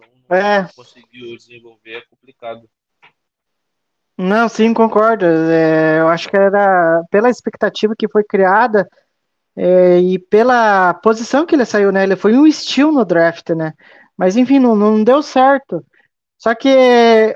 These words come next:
Speaker 2: aí você, eu tava olhando aqui os nomes, né, que saíram depois dele, Romulo. E, e tem bons nomes, assim, tipo K J Osborne, que é o wide receiver que tá no Minnesota Vikings. É um cara lá que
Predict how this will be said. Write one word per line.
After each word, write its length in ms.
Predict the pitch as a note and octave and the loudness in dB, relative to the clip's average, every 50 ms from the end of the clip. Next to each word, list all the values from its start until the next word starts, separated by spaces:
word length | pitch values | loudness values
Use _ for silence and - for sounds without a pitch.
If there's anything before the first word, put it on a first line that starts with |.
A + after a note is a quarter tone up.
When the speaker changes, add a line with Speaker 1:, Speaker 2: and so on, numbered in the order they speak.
| - _ | -8 _
Speaker 2:
aí 220 | - G#3+ A3 C4+ D4 | -2 0 0 0 0
você, 320 | D#4 E4 C4+ B3+ B3 A#3+ | 0 0 0 2 2 2
eu 80 | A#3+ A#3+ | 2 0
tava 240 | A#3+ B3 B3 A#3+ B3+ | 0 -2 -2 0 2
olhando 320 | A#3+ A#3 A3+ B3 B3+ B3+ | 2 2 2 2 0 0
aqui 180 | A#3 - - A#3+ | -2 0 0 0
os 180 | A3 G3+ F#3+ | 0 0 -2
nomes, 440 | F3+ F#3+ G#3 A#3 B3+ B3+ A3+ F#3+ F3 | -2 -2 0 0 0 0 -2 -2 -2
né, 120 | F#3 G3+ G#3 | -2 -4 -4
que 80 | G#3 - | -4 -4
saíram 320 | - A3 A3 A#3 A#3+ B3+ | -2 0 2 2 0 0
depois 500 | A#3 B3+ B3+ - - A#3+ C4 C4+ A#3+ G3+ | -2 -2 -2 0 0 2 2 0 -2 0
dele, 880 | F3 F#3+ F#3+ G3 G3 F#3+ F#3+ F#3 F3+ F3+ F3 F3 E3+ E3+ E3 D#3+ E3 E3 | 0 2 2 2 2 2 2 2 4 4 4 4 4 2 2 2 0 -2
Romulo. 540 | D3 E3 E3+ F3 E3+ E3+ D#3+ D#3+ D#3 D3+ - _ - - - _ _ _ _ - _ _ _ _ - | -2 0 0 2 2 2 0 -2 -8 -10 -14 _ -20 -20 -20 _ _ _ _ -20 _ _ _ _ -8
E, 720 | F#3 F#3+ F#3+ G3 G3 G3 G3 G3+ G3+ G#3 G#3 G#3 G#3+ A3 - | -6 -4 -2 -2 0 2 2 4 4 4 4 4 4 2 -2
e 260 | A#3+ A3+ G#3 G3+ F#3+ | -6 -4 -4 -4 -4
tem 300 | - - A#3+ C4 D4+ D4+ | -4 -4 -2 -2 0 2
bons 320 | C4 B3 B3+ D#4 F#4 F4+ F#4+ | 2 2 2 2 2 0 0
nomes, 520 | G4+ G4 F4 F4 F4 D#4+ C#4 A#3 G3+ F3+ | 0 2 2 4 2 2 2 0 0 0
assim, 500 | G3 F3 - - A3 A3 G#3+ G#3 F#3+ E3+ - _ | -2 -4 -2 -2 -2 0 0 -2 -4 -8 -10 _
tipo 400 | - A3 A3 - G#3+ G3 F#3+ - | -4 -4 0 0 0 -2 -2 -2
K 200 | - B3 C4+ D4+ C4 | 0 2 2 2 2
J 360 | A3+ B3+ C4 C4+ C4 A#3 G#3+ G#3 A3+ - | 0 0 0 2 0 -2 -4 -8 -4 -2
Osborne, 800 | A#3+ A3+ A3+ A3+ G#3 G#3 F3+ F3 G3 G#3+ G#3+ G3+ F#3 F3 D#3 C#3+ _ _ _ _ _ _ _ _ _ _ _ | 2 2 2 2 0 -4 -4 -2 0 2 2 2 0 -2 -6 -10 _ _ _ _ _ _ _ _ _ _ _
que 100 | _ - | _ -2
é 40 | G3 | 0
o 40 | G3+ | 2
wide 220 | G#3+ A3+ G#3+ A#3+ | 2 2 2 2
receiver 600 | A#3+ A#3 G#3+ - - - A#3 B3 C4 A#3 B3 A#3 | 2 2 0 -2 -4 -2 0 0 2 0 -2 -2
que 100 | - A#3 | -2 -6
tá 180 | A3 - A3 A3+ | -4 -2 -4 -2
no 100 | A3+ A#3 | -2 0
Minnesota 960 | A3+ A3+ A3 A3 A3 A3 - - A3 A3 A3 - A3 G#3+ G#3+ G#3 G3+ G3 F#3+ F3+ | 0 0 2 0 0 -2 -2 -2 -2 -2 0 0 0 2 2 2 2 0 0 -2
Vikings. 640 | F#3 G3 G3 F#3+ F3+ E3 - - - - - - - | -2 -2 0 0 -2 -4 -8 -16 -20 -20 -20 -10 -6
É 80 | F3 | -4
um 100 | F#3 G3+ | -4 -4
cara 380 | G3+ - G#3+ G#3+ A3 A#3+ A#3+ A3+ | -4 -4 -2 0 0 0 0 0
lá 220 | G#3 G3+ G3+ A3 A3 | -2 0 -2 -4 -4
que 360 | A3 C#4 C#4 C4+ B3 F#3 | -2 0 2 2 2 2